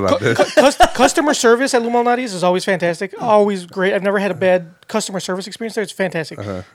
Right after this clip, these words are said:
Speaker 2: No, no, um, like, nothing bad, negative to say about that. It's just, obviously, I mean, the pizza, the pizza that location specifically isn't always consistent
Speaker 1: We should,
Speaker 2: to their,
Speaker 1: uh,
Speaker 2: to their brand.
Speaker 1: have our viewers, our local viewers, tell us what their favorite pizza place
Speaker 2: Yeah.
Speaker 1: is.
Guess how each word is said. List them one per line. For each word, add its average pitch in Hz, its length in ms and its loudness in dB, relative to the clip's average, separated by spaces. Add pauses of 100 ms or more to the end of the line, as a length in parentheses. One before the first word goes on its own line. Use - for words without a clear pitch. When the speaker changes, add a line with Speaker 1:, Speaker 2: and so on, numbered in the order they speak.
(120)
Speaker 2:
No, 202 220 2
no, 196 560 0
um, 156 460 -6 (460)
like, 175 260 -10
nothing 190 360 -4
bad, 185 200 0
negative 180 240 -6
to 190 60 -12
say 214 100 -6
about 208 200 -4
that. 220 200 -8 (460)
It's 202 120 -2
just, 190 160 -6
obviously, 180 380 0
I 175 60 -2
mean, 165 100 -8
the 175 80 -8
pizza, 170 400 -12 (220)
the 202 80 -4
pizza 240 260 -4
that 190 240 2
location 214 340 -4
specifically 220 440 -10
isn't 185 160 -6
always 170 340 -6 (300)
consistent 175 640 -10
Speaker 1:
We 139 100 0
should, 180 240 -4
Speaker 2:
to 117 60 -2
their, 92 420 0
Speaker 1:
uh, 87 40 -6
Speaker 2:
to 175 120 -4
their 165 140 -4
brand. 156 420 -8 (120)
Speaker 1:
have 110 200 -2
our 101 340 2
viewers, 101 1040 -4 (320)
our 107 160 0
local 107 360 0
viewers, 90 480 -4
tell 101 240 -4
us 92 160 -6
what 95 140 -8
their 92 120 -4
favorite 90 440 -8
pizza 95 260 -12
place 113 200 -6
Speaker 2:
Yeah. 175 140 -4
Speaker 1:
is. 104 180 -10